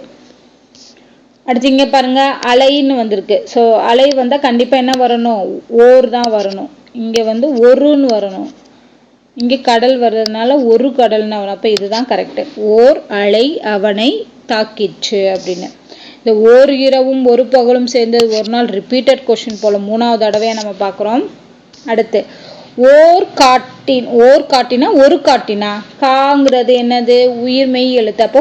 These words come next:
ஒரு தான் வரணும். ஓகேவா? So, இது ரெண்டுலயும் வருது. வளத்தால் குறிக்கும் குறியீடு புலியாகும். ஒரு காட்டின் வளத்தை குறிக்கும் குறியீடு தான் புலி.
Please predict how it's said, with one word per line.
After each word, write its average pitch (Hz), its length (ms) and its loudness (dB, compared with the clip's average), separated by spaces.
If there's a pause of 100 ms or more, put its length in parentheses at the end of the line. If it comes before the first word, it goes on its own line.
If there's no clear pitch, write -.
ஒரு 220 260 2
தான் 220 220 -2
வரணும். 185 440 -6
ஓகேவா? 220 360 -2
So, 220 160 -4
இது 208 140 0
ரெண்டுலயும் 208 440 -4
வருது. 180 260 -2 (640)
வளத்தால் 254 920 0
குறிக்கும் 277 460 0
குறியீடு 247 500 0
புலியாகும். 220 640 0 (340)
ஒரு 208 140 -4
காட்டின் 254 560 0
வளத்தை 277 520 2 (120)
குறிக்கும் 285 640 0
குறியீடு 254 460 0
தான் 277 220 -2
புலி. 208 220 0